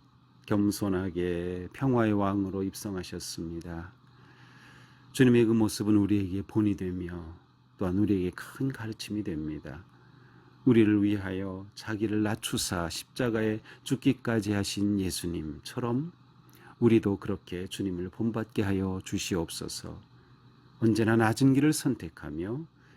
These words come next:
겸손한 자리를 선택할 수 있는 용기와 믿음을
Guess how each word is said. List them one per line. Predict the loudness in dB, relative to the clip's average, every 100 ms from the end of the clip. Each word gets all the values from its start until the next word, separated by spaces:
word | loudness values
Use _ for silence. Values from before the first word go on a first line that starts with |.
| -10
겸손한 | -2 0 2 2 2 2
자리를 | 0 -4 -4 -4 -6
선택할 | -6 -6 -6 -6 -8
수 | -4 0
있는 | 2 4
용기와 | 6 6 4 4 4 4 0 -8 -20 -4
믿음을 | 0 2 0 -2 -6